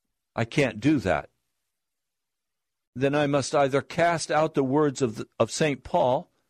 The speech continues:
"I am crucified with Christ, nevertheless not I, but Christ lives in me." I must cast that away because Christ is not going to live in me and do things that are filled with sin.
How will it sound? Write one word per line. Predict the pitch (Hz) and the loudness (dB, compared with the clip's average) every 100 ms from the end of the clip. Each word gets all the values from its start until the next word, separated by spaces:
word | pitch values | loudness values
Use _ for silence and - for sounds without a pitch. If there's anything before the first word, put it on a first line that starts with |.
| _ _ _ _ | _ _ _ _
"I | 127 | -2
am | 131 | -2
crucified | 120 165 160 151 135 139 135 | 0 0 0 -4 0 0 2
with | 120 - | -2 -4
Christ, | - 120 139 - | 0 0 0 -2
nevertheless | 135 131 135 131 123 - | -2 2 2 2 0 0
not | 135 127 | 2 4
I, | 123 135 | 4 2
but | 117 | 0
Christ | - 147 139 - 139 | -2 0 0 -2 0
lives | 135 107 | 0 2
in | 139 123 | 0 2
me." | 110 123 - _ _ _ _ _ _ _ _ _ _ _ _ | 2 0 -6 _ _ _ _ _ _ _ _ _ _ _ _
I | - 147 | -2 0
must | 156 - | 2 -2
cast | - 170 190 190 - | -2 0 2 0 0
that | 185 175 | 2 4
away | 175 214 170 | 4 4 2
because | - 156 139 - - _ _ _ _ _ _ | 0 -2 -2 -4 -12 _ _ _ _ _ _
Christ | - 170 214 208 | -2 0 0 2
is | 185 143 | 0 0
not | 180 185 156 | 0 -2 0
going | 190 175 | 2 2
to | |
live | 156 170 208 165 - - _ _ _ _ - | 2 4 4 2 -8 -20 _ _ _ _ -2
in | 180 175 | 0 2
me | 170 196 165 175 - _ _ _ _ | 2 2 0 -4 -14 _ _ _ _
and | 156 160 143 | 0 0 0
do | 196 | 0
things | 196 190 170 190 147 | 2 0 0 0 0
that | 170 | 0
are | 165 | 0
filled | - 202 196 | 2 0 2
with | 208 | 0
sin. | - - 240 196 98 | 0 2 2 2 -2